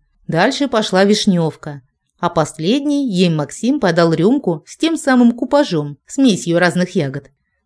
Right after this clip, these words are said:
"Мне тоже это больше всего пришлось по вкусу", вернула она Максиму пустую рюмку. "Но и смородина тоже вкусная, как сок. Да и вишня",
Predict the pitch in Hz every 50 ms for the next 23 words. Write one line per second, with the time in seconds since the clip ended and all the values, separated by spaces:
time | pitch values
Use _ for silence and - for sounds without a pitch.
0 | _ - 175 180 170 175 185 190 214 220 269 262 - 277 247 226 254 254 226 -
1 | 254 233 - - 254 226 240 233 233 233 233 - 226 214 208 - - 214 208 -
2 | - 208 202 202 - 196 185 185 185 - _ - 240 247 269 247 226 190 170 170
3 | 165 170 165 170 175 175 - - 277 285 233 170 - 185 185 - - 185 185 190
4 | 185 170 165 151 - - 160 160 - _ _ _ _ 180 185 185 175 185 - 180
5 | 170 160 156 180 214 208 202 175 160 - - 165 190 233 226 254 247 - - 226
6 | 214 214 - 202 170 156 151 156 - 233 - 240 - - - 247 170 143 - -
7 | _ _ _ _ _ - 233 226 254 269 233 208 165 156 165 190 240 240 - 240
8 | 214 190 190 -